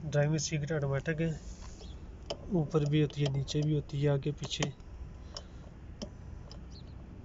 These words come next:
ठीक है, और ये इसका handle है जो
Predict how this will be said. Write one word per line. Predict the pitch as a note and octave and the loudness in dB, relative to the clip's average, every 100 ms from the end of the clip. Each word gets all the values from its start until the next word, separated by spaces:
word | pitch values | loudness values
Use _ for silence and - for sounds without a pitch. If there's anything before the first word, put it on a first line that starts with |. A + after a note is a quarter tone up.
| - - - - - - - - - - - - - - - - - | -12 -10 -10 -10 -12 -12 -12 -14 -12 -12 -12 -12 -12 -12 -12 -12 -12
ठीक | - - - - | -14 -14 -14 -8
है, | C#3+ - - - - - | -8 -8 -12 -14 -14 -2
और | D3 | 0
ये | C#3 D#3+ D#3 | 4 4 4
इसका | C#3+ D3+ B2+ | 2 0 2
handle | C3+ B2+ C#3 | 0 2 2
है | C3 | 2
जो | A#2+ | -2